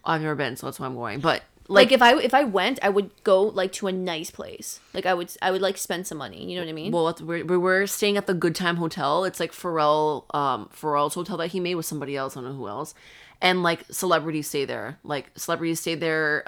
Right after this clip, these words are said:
Speaker 1: Miley Cyrus was there. Lady Gaga was there. And then fucking, what's her face? Nikita Dragun, like, lives there. Like, that, that makeup le-,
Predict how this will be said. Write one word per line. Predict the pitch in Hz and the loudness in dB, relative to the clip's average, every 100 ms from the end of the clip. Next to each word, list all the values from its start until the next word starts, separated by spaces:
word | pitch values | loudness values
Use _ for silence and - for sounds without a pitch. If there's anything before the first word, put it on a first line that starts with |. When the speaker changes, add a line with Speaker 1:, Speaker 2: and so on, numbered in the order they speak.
| - | -10
Speaker 1:
Miley | 147 156 156 | -4 0 0
Cyrus | 160 156 151 | 0 0 0
was | 151 | 0
there. | 160 156 | -2 -2
Lady | 156 | -2
Gaga | 143 143 147 | 0 -2 0
was | 151 143 | -4 -4
there. | 147 147 | -2 -2
And | 156 | -2
then | 151 147 143 | -4 -4 -8
fucking, | - 151 151 147 143 | -8 -6 -6 -8 -8
what's | 151 | -10
her | 147 - - | -12 -16 -14
face? | 139 120 - _ _ _ | -10 -10 -10 _ _ _
Nikita | - - 156 | -4 -2 -2
Dragun, | 160 151 156 160 | -2 0 0 -2
like, | 160 143 | -4 -6
lives | 139 139 127 | -4 -6 -4
there. | 131 117 147 196 | -4 -4 -6 -10
Like, | 131 | -8
that, | 139 120 - _ _ _ _ | -6 -6 -10 _ _ _ _
that | 117 107 - | -10 -10 -10
makeup | 143 143 135 151 - - | -8 -8 -6 -8 -10 -12
le-, | 156 156 | -8 -8